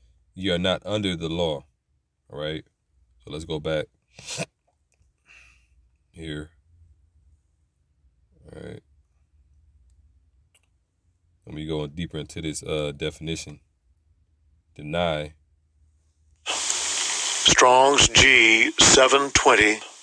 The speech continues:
Speaker 2: arneomai. Arneomai.
Speaker 1: It says, "To disregard his own interests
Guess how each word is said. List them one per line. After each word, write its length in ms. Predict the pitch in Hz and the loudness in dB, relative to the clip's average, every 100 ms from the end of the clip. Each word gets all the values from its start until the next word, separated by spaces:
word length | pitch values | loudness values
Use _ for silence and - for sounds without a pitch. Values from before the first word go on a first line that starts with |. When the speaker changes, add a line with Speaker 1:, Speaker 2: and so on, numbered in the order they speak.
| - - - | -20 -8 0
Speaker 2:
arneomai. 840 | 123 117 117 131 147 120 110 98 101 - - - - - - - - - - | 2 4 2 4 4 4 4 2 0 -10 -20 -20 -20 -20 -20 -20 -20 -8 2
Arneomai. 920 | 139 127 117 135 143 123 110 101 - - - - - - - - - - - _ _ _ _ _ _ _ _ _ _ | 4 4 4 4 6 6 4 4 2 -8 -20 -20 -20 -20 -20 -20 -20 -20 -20 _ _ _ _ _ _ _ _ _ _
Speaker 1:
It 60 | - | -16
says, 380 | - 87 85 - | -10 -6 -6 -8
"To 200 | - 95 | -10 -8
disregard 840 | 95 107 107 95 98 98 98 92 _ | -6 -6 -8 -4 0 0 0 -4 _
his 180 | 87 82 - | -18 -18 -14
own 520 | 92 101 107 110 - _ _ _ - | -10 -8 -8 -10 -16 _ _ _ -12
interests 640 | 110 - 95 - - - | -10 -8 -10 -10 -14 -16